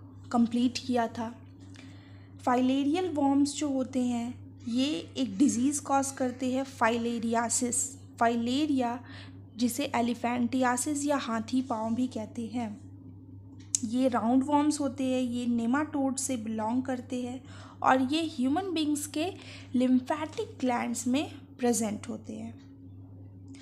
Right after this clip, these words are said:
साथ ही साथ हमने फिर इसकी मॉर्फोलॉजी देखी थी कि ये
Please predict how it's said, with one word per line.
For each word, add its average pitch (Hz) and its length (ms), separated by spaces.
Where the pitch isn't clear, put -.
साथ 269 280
ही 302 60
साथ 302 260
हमने 294 240
फिर 285 200
इसकी 285 260
मॉर्फोलॉजी 269 720
देखी 262 340
थी 262 220
कि 285 140
ये 320 300